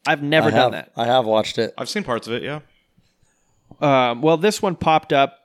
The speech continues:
Speaker 1: I saw it on my news feed today, and there's a little bit of a kerfuffle, if you will. I guess they're saying, hey, he's using his towel as, like, a,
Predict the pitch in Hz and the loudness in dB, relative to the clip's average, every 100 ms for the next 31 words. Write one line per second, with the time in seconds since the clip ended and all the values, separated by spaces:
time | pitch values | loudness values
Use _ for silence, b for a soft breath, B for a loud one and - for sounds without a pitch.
0 | - 123 143 131 127 127 107 - - 127 | -10 -4 0 0 0 -6 -12 -18 -10 -6
1 | 123 127 135 127 - - 120 113 - 113 | -4 -4 -4 -4 -8 -8 -10 -10 -14 -6
2 | 127 127 120 113 127 123 127 120 127 165 | -2 0 -2 -4 -8 -6 -4 -4 -4 -2
3 | 247 285 262 196 185 165 151 131 135 120 | 0 0 -2 -2 0 2 2 2 2 0
4 | 117 110 _ _ _ _ _ _ _ _ | -2 -8 _ _ _ _ _ _ _ _
5 | _ - - - - 120 - 139 170 160 | _ -16 -16 -14 -12 -6 -4 -2 -4 -6
6 | _ 143 - 147 151 151 139 135 135 - | _ -12 -6 -2 2 2 2 0 -2 -2
7 | 127 120 - 131 127 123 B B B 131 | -6 -6 -4 -4 -4 -8 B B B 0
8 | 123 120 123 117 123 117 120 120 110 - | 0 0 -2 -2 -4 -4 -8 -10 -12 -12
9 | - 131 123 131 139 143 156 - 120 113 | -8 -4 0 0 0 -4 -12 -14 -12 -10
10 | 110 101 | -12 -16